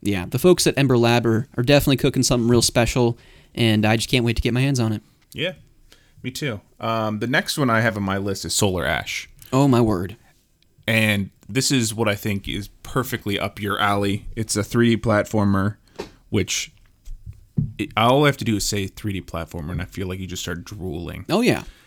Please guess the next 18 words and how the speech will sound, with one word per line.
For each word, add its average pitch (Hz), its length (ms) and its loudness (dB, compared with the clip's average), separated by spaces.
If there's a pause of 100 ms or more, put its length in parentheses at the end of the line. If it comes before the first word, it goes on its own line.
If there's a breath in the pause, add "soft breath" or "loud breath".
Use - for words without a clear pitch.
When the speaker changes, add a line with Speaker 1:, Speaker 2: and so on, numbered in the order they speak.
(140 soft breath)
Speaker 1:
Every 139 160 2
Speaker 2:
Um, 92 40 2
Speaker 1:
time. 110 300 0 (540)
Speaker 2:
and 160 100 0
it 175 100 2
looks 170 220 0
fast-paced. 139 640 2
It - 60 -10
kinda 156 180 0
looks 151 200 -4
like - 420 -4 (240)
that 117 200 -2
one 117 220 -2
shooter 120 380 -2
game 117 340 -2
that 98 120 -4
you 117 140 -2
got. 113 360 -4